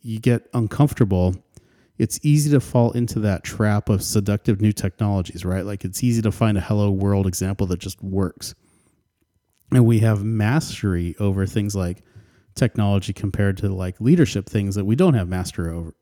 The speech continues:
mastery over. So here's this great quote here. Let me quote it at length. It says, quote, technical ability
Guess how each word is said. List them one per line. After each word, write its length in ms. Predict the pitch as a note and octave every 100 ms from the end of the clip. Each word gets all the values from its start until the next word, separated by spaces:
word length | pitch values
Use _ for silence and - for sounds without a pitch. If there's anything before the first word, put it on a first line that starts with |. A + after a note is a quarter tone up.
| _ -
mastery 440 | G2+ - F#2+ E2+
over. 340 | D#2+ D2 D2 - _ _ _ _ _ _ _ _ _
So 160 | -
here's 160 | B2 D3
this 140 | C#3+
great 260 | - A#2+ A2
quote 260 | - G#2+ F2+
here. 160 | F2
Let 160 | F2+ F#2+
me 80 | G2+
quote 280 | - G2
it 100 | F#2
at 160 | F#2 -
length. 300 | F#2 F2 -
It 100 | -
says, 400 | - G2+ G2 F#2+
quote, 420 | - C#3 A2 G2+ - - - - _ _ _ _ _ _ -
technical 600 | B2+ C3 A3 - G#3+ E3+
ability 600 | A#2 A2+ G#2 F#2+ G2